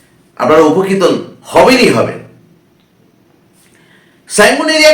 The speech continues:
canadensis কাশির জন্য কিন্তু একটি গুরুত্বপূর্ণ ওষুধ, বিশেষ করে যখন, ভালো করে শুনবেন বন্ধুরা, খুব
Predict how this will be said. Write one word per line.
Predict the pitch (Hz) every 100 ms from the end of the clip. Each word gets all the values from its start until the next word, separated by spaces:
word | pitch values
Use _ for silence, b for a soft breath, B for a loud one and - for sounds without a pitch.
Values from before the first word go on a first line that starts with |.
| 302
canadensis | 262 277 269 247 294 - - _ b b b -
কাশির | 233 196 302 277
জন্য | 269 254 226
কিন্তু | 220 196 208
একটি | - 269 262 117 98
গুরুত্বপূর্ণ | 208 - - 214 165 135 110
ওষুধ, | - - - _ _ _ _ _ B B B B B 131
বিশেষ | 226 294 -
করে | 302 269 202
যখন, | 202 - 262 - - - - _ _ _
ভালো | - 131 180
করে | 196 196
শুনবেন | 180 175 170
বন্ধুরা, | 156 151 131 113 - - b b b _ -
খুব | 269